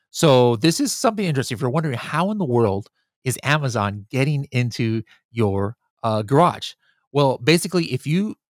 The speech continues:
opt into this service, you're going to select in-garage delivery at checkout if you're a buyer, and then Amazon Key, it says, gonna take care of the rest. So, like, when the delivery driver actually gets to the customer's home, they scan the package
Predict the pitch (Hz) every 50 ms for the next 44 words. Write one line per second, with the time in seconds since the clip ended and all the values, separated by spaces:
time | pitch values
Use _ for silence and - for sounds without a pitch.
0 | _ _ _ _ - 135 139 - - 147 139 151 139 147 131 - - 135 113 92
1 | 98 - - - - 117 120 127 123 147 160 160 151 - - 143 123 127 127 123
2 | - _ - 127 135 151 139 135 127 120 127 117 110 - 107 117 120 110 101 98
3 | 95 90 - - _ _ _ _ _ - 113 101 - - - 151 135 - 92 101
4 | - 147 - - 110 98 95 107 123 120 120 95 - 87 - _ _ _ _ _
5 | _ _ 127 120 120 113 - - 120 135 143 147 135 147 139 131 123 110 - -
6 | 156 127 110 101 98 101 - 120 113 107 - - - - 113 110 104 - - 127
7 | 123 - - - 123 110 110 107 98 104 101 98 101 95 - - - 120 113 107
8 | 104 - 123 120 117 110 107 - - 113 101 101 120 _ - 123 113 113 135 170
9 | 160 170 165 143 131 143 139 139 135 135 107 117 120 - - 110 104 107 135 -
10 | 139 135 143 - - - - - 185 104 95 - - - - - - 131 117 104
11 | - - - 135 117 98 98 101 - _ _ - - - _ _ - 117 104 -
12 | - - - 123 123 131 156 175 196 - - 131 107 104 - 104 107 113 -